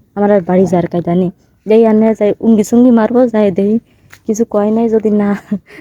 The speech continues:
না কয় তাহলে বাড়ি ঢুকানে, আর যদি কিছু কয় তাহলে তোর গেল ওই পর্যন্ত। হ্যাঁ, আমি তো গোস্ত দিছি <laughs> বেছে, আমি তার ভালো ক-, ভালো হতে চাই, সে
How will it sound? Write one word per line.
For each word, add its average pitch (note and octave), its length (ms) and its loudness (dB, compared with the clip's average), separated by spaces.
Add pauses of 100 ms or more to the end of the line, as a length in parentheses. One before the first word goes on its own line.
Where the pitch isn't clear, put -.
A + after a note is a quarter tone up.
(100)
না G3 200 2
কয় A#3+ 180 0
তাহলে A3 200 0
বাড়ি A3 200 0
ঢুকানে, B3 420 0 (460)
আর G3+ 100 -2
যদি G3+ 240 -2
কিছু G#3+ 260 -4
কয় G#3+ 180 -2
তাহলে G#3 180 0
তোর - 180 -4
গেল F3+ 180 -2 (1160)
ওই A#3+ 180 2
পর্যন্ত। F#3 340 -2 (560)
হ্যাঁ, G3+ 220 -6 (400)
আমি A#3 180 2
তো B3 120 0 (140)
গোস্ত G#3 360 -4
দিছি G#3 280 -4 (320)
<laughs> - 320 -10
বেছে, G3+ 360 0 (340)
আমি C4 280 0
তার C4+ 180 -2
ভালো C4+ 260 0
ক-, - 180 -6 (260)
ভালো C4+ 200 2
হতে A#3+ 200 -4
চাই, C#4+ 220 0
সে B3 160 0